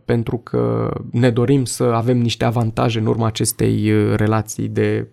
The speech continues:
ascultare, ci pur și simplu cred că Dumnezeu ne invită la o relație, la a-L cunoaște pe El, la comunicare cu El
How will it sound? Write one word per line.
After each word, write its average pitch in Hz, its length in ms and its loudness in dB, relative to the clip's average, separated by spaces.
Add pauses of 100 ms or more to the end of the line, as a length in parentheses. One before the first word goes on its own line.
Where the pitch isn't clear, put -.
ascultare, 110 840 -4 (880)
ci - 120 -2
pur 165 160 2
și - 60 -4
simplu 151 280 0
cred 143 180 0
că 143 100 -4
Dumnezeu 139 680 2 (300)
ne 123 140 2
invită 123 380 0
la 120 80 2
o 117 140 4
relație, 113 840 -4
la 110 160 -4
a-L 107 140 -2
cunoaște 113 420 -4
pe - 180 -6
El, - 180 -4
la 113 140 -4
comunicare 110 680 -2
cu - 180 -8
El 113 320 -4